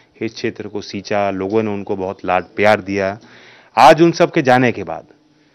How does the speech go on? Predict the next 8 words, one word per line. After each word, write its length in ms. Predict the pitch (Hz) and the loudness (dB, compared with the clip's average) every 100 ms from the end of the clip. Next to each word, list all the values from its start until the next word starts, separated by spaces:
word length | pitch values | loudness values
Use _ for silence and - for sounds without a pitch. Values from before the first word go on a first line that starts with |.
| _ _ _ | _ _ _
और 280 | 117 131 131 | 0 2 0
जिस 280 | 127 143 139 | -4 -6 0
तरह 160 | 156 151 | 2 4
का 160 | 151 | 4
भी 400 | 139 143 143 127 _ - | 4 2 0 -4 _ -10
किसान 340 | 120 139 143 | -4 0 0
आंदोलन 380 | 135 110 110 107 | 0 0 0 -2
हुआ, 280 | 90 90 87 | -6 -14 -18